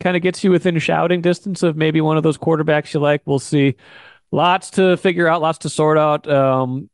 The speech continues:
<laughs> including who's even gonna start <laughs> this game at quarterback for them. You think it's gonna be Mullins again? Who do you think they're gonna go to?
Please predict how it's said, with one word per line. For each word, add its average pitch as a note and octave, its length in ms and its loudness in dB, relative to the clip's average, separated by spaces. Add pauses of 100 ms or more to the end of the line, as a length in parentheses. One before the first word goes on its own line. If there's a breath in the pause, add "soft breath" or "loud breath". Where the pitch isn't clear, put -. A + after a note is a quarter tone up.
<laughs> - 160 -12
including D3+ 440 0
who's D3+ 220 2
even D3+ 160 0
gonna C#3+ 160 0
start E3+ 360 -2
<laughs> - 80 0
this - 160 -6
game F3 280 -2
at E3 100 -2
quarterback D3 520 0
for C3 120 -2
them. C#3 180 2
You B2+ 80 2
think D3+ 140 -2
it's C#3+ 100 -4
gonna D3+ 120 -2
be B2+ 120 -2
Mullins E3 400 0
again? G3 340 0
Who E3+ 60 -2
do F3+ 60 2
you D#3+ 80 2
think D#3 120 0
they're C#3+ 100 0
gonna B2+ 160 -2
go B2+ 220 2
to? F#2+ 300 -4